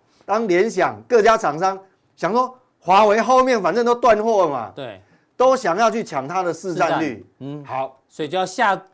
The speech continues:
Speaker 2: 多一点订单，
Speaker 1: 那
Speaker 2: 拉货。
Speaker 1: 小米想说，哎，那我，我的，我的C P值比它高啊，我一定可以抢到它的市占。
Speaker 2: 嗯。
Speaker 1: 就大量备货。
Speaker 2: 大量备货。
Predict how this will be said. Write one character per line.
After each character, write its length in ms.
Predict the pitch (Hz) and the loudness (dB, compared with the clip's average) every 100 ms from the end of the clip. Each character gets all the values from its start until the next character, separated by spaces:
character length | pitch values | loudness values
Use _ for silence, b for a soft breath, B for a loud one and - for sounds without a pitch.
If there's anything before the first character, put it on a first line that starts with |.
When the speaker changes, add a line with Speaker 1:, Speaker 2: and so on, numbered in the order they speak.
| - | -4
Speaker 2:
多 160 | 226 | -2
一 20 | |
点 160 | 202 156 | -2 -4
订 180 | 226 196 | -6 -4
单， 140 | 190 | 0
Speaker 1:
那 600 | 190 185 - - _ 190 | 0 -2 -10 -20 _ -6
Speaker 2:
拉 60 | 190 | -6
货。 160 | 196 | -4
Speaker 1:
小 200 | 190 208 | 4 4
米 120 | 269 233 | 4 0
想 200 | 185 208 | 0 2
说， 280 | 247 247 - _ - | 0 0 -12 _ -2
哎， 240 | 185 247 - _ _ - | 0 0 -8 _ _ -6
那 120 | 311 | -4
我， 460 | 233 202 190 196 - _ | -2 0 0 0 -4 _
我 200 | 190 190 | -4 0
的， 160 | 226 262 - _ | 2 0 -6 _
我 180 | 185 | -2
的 80 | 214 | -2
C 160 | 233 269 | -2 -4
P 180 | 277 262 | -4 -6
值 140 | 190 | -8
比 160 | 196 185 | -6 -2
它 140 | 233 | -2
高 260 | 240 247 254 | 0 2 2
啊， 160 | 233 | 2
我 240 | 175 160 190 | -2 -2 0
一 60 | |
定 160 | 240 220 | -2 -2
可 100 | 233 | 0
以 100 | 180 | 0
抢 240 | - 143 | -4 -8
到 140 | 190 190 | -6 -6
它 160 | 196 | -6
的 60 | 170 | -8
市 180 | 185 165 | -8 -6
占。 240 | 165 110 - | -6 -8 -18
Speaker 2:
嗯。 260 | 139 101 - | -20 -20 -18
Speaker 1:
就 80 | 127 | -12
大 260 | - 208 | -2 2
量 180 | 196 180 | 2 0
备 160 | 185 165 | -2 0
货。 120 | 165 | -2
Speaker 2:
大 60 | |
量 140 | 151 143 | -4 -8
备 160 | 135 | -12
货。 220 | 123 120 | -12 -14